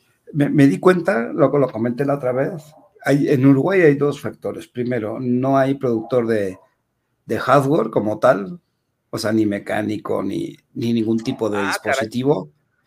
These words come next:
Speaker 1: y, y hay líquido, pero ¿qué sucede? Que como ahora sí los vaperos a-, acostumbraron su paladar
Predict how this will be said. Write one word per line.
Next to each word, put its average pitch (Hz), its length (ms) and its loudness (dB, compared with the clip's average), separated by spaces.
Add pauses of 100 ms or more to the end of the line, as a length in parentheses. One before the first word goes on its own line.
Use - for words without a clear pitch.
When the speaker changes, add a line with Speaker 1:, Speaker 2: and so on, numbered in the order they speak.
(520)
Speaker 1:
y, 151 180 4
y 147 220 4
hay 143 100 4
líquido, 139 500 -4
pero 131 220 0
¿qué 123 80 -4
sucede? 135 640 -2 (560)
Que - 180 -2
como 117 880 2 (460)
ahora 147 240 6
sí 160 100 0
los 139 160 4
vaperos 147 540 0
a-, 120 260 -6
acostumbraron 131 680 -2
su 139 220 -12
paladar 123 580 0